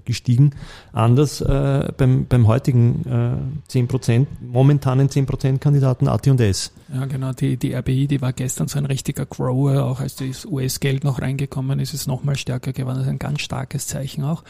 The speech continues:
Speaker 2: Ähm, A T und S heute, wie du richtig sagst, ja, die haben auch die Guidance erhöht.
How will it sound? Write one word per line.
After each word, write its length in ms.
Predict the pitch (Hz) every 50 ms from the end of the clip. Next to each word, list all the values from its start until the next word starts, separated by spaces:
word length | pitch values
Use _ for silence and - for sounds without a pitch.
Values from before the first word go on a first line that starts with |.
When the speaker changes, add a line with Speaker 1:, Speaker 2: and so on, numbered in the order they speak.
| - - _ _ _ - - - - - - - _ _ _ _ -
Speaker 2:
Ähm, 560 | 151 143 139 139 135 131 131 131 131 135 143
A 140 | 139 139 135
T 120 | - 160
und 120 | 151 147 147
S 180 | 156 - -
heute, 240 | 151 151 - - 151
wie 60 | 151
du 80 | - 156
richtig 300 | 156 151 - - 156 -
sagst, 340 | - 147 147 - - - -
ja, 180 | 143 151 160 156 - - -
die 160 | 165 156 123
haben 520 | 117 123 123 123 156 165 180 196 196 196
auch 220 | - - 160 160 -
die 120 | - 160
Guidance 500 | - - 120 135 127 131 135 135 - 139
erhöht. 540 | 131 127 117 131 131 143 170 180 - - -